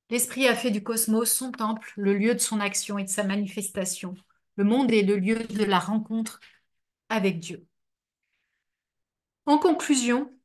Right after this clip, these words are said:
de ces explorations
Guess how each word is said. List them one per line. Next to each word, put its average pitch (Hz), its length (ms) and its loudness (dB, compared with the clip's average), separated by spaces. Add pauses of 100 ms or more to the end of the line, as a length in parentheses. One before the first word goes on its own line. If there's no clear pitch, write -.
(1120)
de 214 840 8
ces 214 480 4
explorations 226 760 0